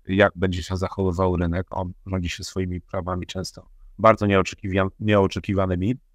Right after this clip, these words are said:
i nie każda inwestycja, która z góry wygląda na świetną, może przynieść nam ten zysk, bo rynek może myśleć inaczej. Chodzi o to, żeby rozdzielić te nasze inwestycje na kilka miejsc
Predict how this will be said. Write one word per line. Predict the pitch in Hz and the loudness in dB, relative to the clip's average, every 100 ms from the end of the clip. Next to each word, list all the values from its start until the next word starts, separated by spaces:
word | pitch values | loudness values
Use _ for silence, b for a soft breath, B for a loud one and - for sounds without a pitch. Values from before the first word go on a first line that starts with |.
| _ _ _ _ _ _ _ - | _ _ _ _ _ _ _ -4
i | 107 104 104 _ _ _ _ _ _ _ 110 | 2 2 0 _ _ _ _ _ _ _ -6
nie | 117 | 0
każda | - 160 147 | 4 4 4
inwestycja, | 143 123 123 143 139 | 2 2 0 0 -2
która | 120 135 123 110 104 95 95 - | 0 2 2 2 0 -4 -12 -18
z | 98 | -10
góry | - 151 135 | -2 0 0
wygląda | 101 104 107 107 101 | 0 -2 0 2 2
na | 98 | 2
świetną, | - - 123 - 107 117 123 - | 0 2 2 2 0 2 -2 -6
może | 101 101 107 | -2 0 0
przynieść | - - 101 92 | -2 -2 -2 0
nam | 98 | -2
ten | - 98 | -2 -4
zysk, | 87 110 107 | -2 -4 -2
bo | 95 | -2
rynek | 95 101 98 | 0 -2 -4
może | 92 87 | -6 -6
myśleć | 92 87 90 - | -6 -8 -10 -4
inaczej. | 104 92 _ _ _ _ _ _ _ _ | -2 -2 _ _ _ _ _ _ _ _
Chodzi | 156 147 | 2 6
o | 147 | 4
to, | 143 | 4
żeby | 131 127 131 120 | 0 2 0 0
rozdzielić | 123 143 127 107 135 151 117 | 2 4 4 4 6 6 4
te | 104 | -2
nasze | 98 90 98 | -4 -4 -6
inwestycje | 92 98 _ - 98 | -6 -10 _ -10 -4
na | 98 98 95 95 _ _ _ _ _ _ _ | 0 0 0 -8 _ _ _ _ _ _ _
kilka | - 151 131 113 | -2 0 2 0
miejsc | 101 101 127 147 _ _ | 0 0 -2 -6 _ _